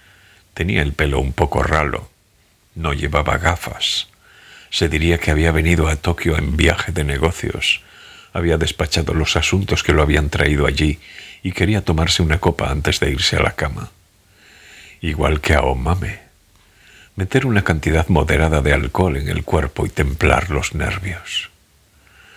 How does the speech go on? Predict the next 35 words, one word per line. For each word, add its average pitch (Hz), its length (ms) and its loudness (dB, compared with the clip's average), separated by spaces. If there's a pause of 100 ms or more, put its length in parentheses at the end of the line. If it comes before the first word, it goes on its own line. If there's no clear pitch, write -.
(680)
La 92 60 4
mayoría 98 420 4
de 117 80 2
los 90 220 4
empleados 73 480 2
que 85 100 0
venían 71 320 2
a 69 80 0
Tokio 76 380 0
en 67 100 0
viaje 78 320 2
de 67 100 -2
negocios 80 640 0
no 90 220 2
se - 160 2
alojaban 71 520 2
en 69 120 2
hoteles 73 440 0
de 71 80 -2
lujo. 69 500 -2 (920)
Iban 78 280 0
a 67 60 -2
hoteles 69 380 0
para 71 240 2
hombres 67 320 0
de 71 100 2
negocios, - 680 -2
donde 71 220 -6
se - 120 0
hospedaban 78 560 -2
por 76 140 0
un 82 160 2
precio 85 340 2
más 73 220 0
asequible. 73 580 -2